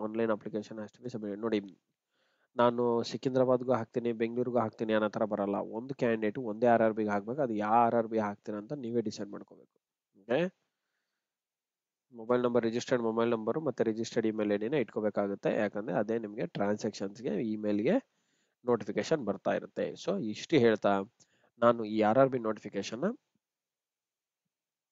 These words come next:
ಮುಗಿಸ್ತಾ ಇದ್ದೀನಿ. But ನಿಮಗೆ ಫರ್ದರ್ ಅಪ್ಡೇಟ್ಸ್ ಬರ್ಬೇಕಾಗತ್ತಂತಂದ್ರೆ, ಫರ್ದರ್ ಅಪ್ಡೇಟ್ಸ್ ಬೇಕು ಅಂತಂದ್ರೆ ದಯಮಾಡಿ ನನ್ನ ಚಾನಲ್ನ ಸಬ್ಸ್ಕ್ರೈಬ್ ಮಾಡ್ಕೊಳ್ಳಿ.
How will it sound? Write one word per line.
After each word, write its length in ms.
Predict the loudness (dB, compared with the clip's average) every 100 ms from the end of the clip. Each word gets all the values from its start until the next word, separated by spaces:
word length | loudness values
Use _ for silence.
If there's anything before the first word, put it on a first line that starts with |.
| _ _ -6
ಮುಗಿಸ್ತಾ 280 | -6 2 6
ಇದ್ದೀನಿ. 240 | 6 4 -2 -2 2
But 120 | 2 2 -2
ನಿಮಗೆ 280 | 4 2 2
ಫರ್ದರ್ 320 | 0 4 6 6
ಅಪ್ಡೇಟ್ಸ್ 400 | 6 4 2 2
ಬರ್ಬೇಕಾಗತ್ತಂತಂದ್ರೆ, 1120 | -2 2 4 4 4 0 -2 -4 0 0 4 2 0 -4 _ -6
ಫರ್ದರ್ 240 | -2 2 4
ಅಪ್ಡೇಟ್ಸ್ 320 | 4 2 0 -2
ಬೇಕು 180 | 0 0
ಅಂತಂದ್ರೆ 400 | 0 -4 -4 -6 -8 _ _ _ _ _ _
ದಯಮಾಡಿ 360 | 6 6 6 4
ನನ್ನ 160 | 2 0
ಚಾನಲ್ನ 320 | 2 4 2
ಸಬ್ಸ್ಕ್ರೈಬ್ 440 | 0 -4 0 4 4
ಮಾಡ್ಕೊಳ್ಳಿ. 320 | 2 4 4